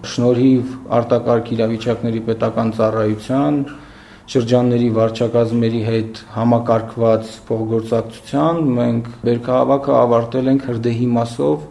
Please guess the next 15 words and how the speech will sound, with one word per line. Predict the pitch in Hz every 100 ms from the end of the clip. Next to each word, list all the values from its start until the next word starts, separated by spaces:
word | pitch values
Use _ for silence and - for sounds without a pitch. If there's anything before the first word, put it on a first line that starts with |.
| 120
նվազագույն | 120 120 120 117 120 117
կորուստներով։ | 110 110 - 110 101 - - - - - - 123
Ընդամենը | 127 156 151
վաթսուն | 131 127 127 123
ինը | 123 117
հեկտար | 117 - 139 151 156 - - - - - -
հրդեհված | 123 131 123 120 -
տարածքներ | 113 110 110 113 110
ենք | 110 - 113
ունեցել | 110 110 147 151 151
ցորենի | 123 113 113 113 110
և | 110 107
գարու, | 110 107 107 107 - - - - - - - - - 123
բայց | 123 135 135 - - - - - - - 123
այգիների | 127 131 135 131